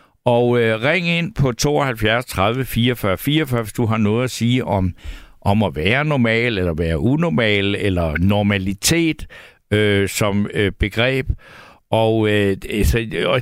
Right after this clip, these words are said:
det er også et udtryk, jeg har hørt her for nylig, der var en, der sagde til mig, "Vi hæver normaliteten." Og det synes jeg også, det var et interessant, øh, sige, hvad vil det egentlig sige? Men det var i hvert fald et positivt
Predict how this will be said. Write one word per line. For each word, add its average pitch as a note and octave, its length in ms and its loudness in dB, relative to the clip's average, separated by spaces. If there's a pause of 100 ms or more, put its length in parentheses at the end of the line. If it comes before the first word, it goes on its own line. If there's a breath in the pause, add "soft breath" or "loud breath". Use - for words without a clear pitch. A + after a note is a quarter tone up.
det D3+ 180 0
er C3+ 40 0
også C3+ 260 -2
et C#3 120 -2
udtryk, C3 440 -2
jeg A2+ 100 0
har A#2 140 -2
hørt A#2+ 260 0
her A#2 140 -2
for A2+ 140 -2
nylig, C3 400 2
der A2 60 0
var F2+ 80 0
en, A#2 200 0
der A#2 60 0
sagde A2+ 240 -2
til A#2 180 -2
mig, G#2 80 -6
"Vi A2 120 2
hæver B2 640 0
normaliteten." E2+ 1200 -4 (600 loud breath)
Og - 160 -6
det D#3 100 2
synes F3+ 240 -2
jeg D#3+ 80 0
også, C#3+ 360 -4
det - 100 0
var E3 100 0
et - 60 -4
interessant, C3 640 -4
øh, A#2 180 -2
sige, B2+ 160 -2
hvad A#2+ 200 0
vil D#3 140 -4
det D3+ 220 0
egentlig C#3+ 260 0
sige? B2 260 0
Men B2+ 220 2
det A#2+ 180 0
var A2 100 2
i F#2+ 100 2
hvert G2 320 0
fald B2 300 -2
et E2 300 -4
positivt - 840 -6